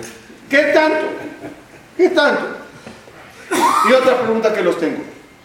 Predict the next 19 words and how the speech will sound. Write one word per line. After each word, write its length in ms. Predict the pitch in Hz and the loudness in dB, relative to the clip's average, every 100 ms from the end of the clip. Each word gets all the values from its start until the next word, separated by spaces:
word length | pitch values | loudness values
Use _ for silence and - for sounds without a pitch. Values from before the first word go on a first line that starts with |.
| - - 320 | -20 -4 2
Una 320 | 359 320 294 | 4 4 2
persona 600 | 220 - 233 240 247 240 | 0 0 0 2 2 0
que 160 | 220 | -2
Bli 180 | 196 233 | 0 2
Ain 340 | 233 214 214 180 | 2 2 -2 -4
Hara 300 | 180 208 214 | 0 2 2
no 420 | 240 269 277 269 | -2 -2 -4 -4
necesita 1120 | 262 254 - 233 220 - 269 269 262 - 240 | -4 -4 -6 -6 -6 -6 -4 -4 -4 -6 -4
nada, 680 | 226 214 - - - - - - - - - | 0 2 0 -4 -12 -18 -20 -20 -20 -20 -6
nada, 680 | 226 269 269 269 262 262 - | 0 2 4 6 4 4 -2
pero 240 | 185 180 | 0 2
nada. 500 | 165 175 160 - - - - _ _ _ _ _ _ - _ _ _ _ _ _ - | 2 2 0 -4 -10 -18 -20 _ _ _ _ _ _ -20 _ _ _ _ _ _ -4
A 60 | |
lo 40 | 190 | 0
mejor 160 | 330 | 0
está 120 | 320 | 0
exento 300 | - 208 175 | -2 -2 -2
de 80 | 160 | -2
tefila. 280 | 135 123 | -6 -8